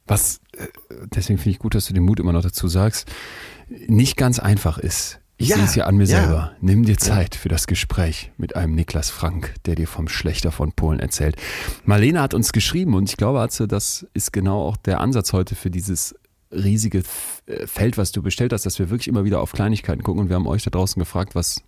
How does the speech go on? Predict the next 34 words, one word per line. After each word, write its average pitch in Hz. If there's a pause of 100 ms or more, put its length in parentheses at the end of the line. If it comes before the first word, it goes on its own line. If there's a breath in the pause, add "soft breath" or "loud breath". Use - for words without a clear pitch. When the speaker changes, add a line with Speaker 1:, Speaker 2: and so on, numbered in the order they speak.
(480)
Speaker 1:
treibt -
euch 110
denn 76
um, 80
was 82
hilft -
euch 104
für -
ein 87
gelungenes 85
Leben? 101 (340 loud breath)
Marlene 101
hat 127
uns 127
geschrieben, 117
dass 101
es -
ihr 110
Leben 113
total 95
besser 107
macht, 107
das -
Handy 135 (380 loud breath)
bei 90
Runden 139
mit 110
dem 85
Hund 120
bewusst 101
zu -
Hause 90
zu -
lassen. -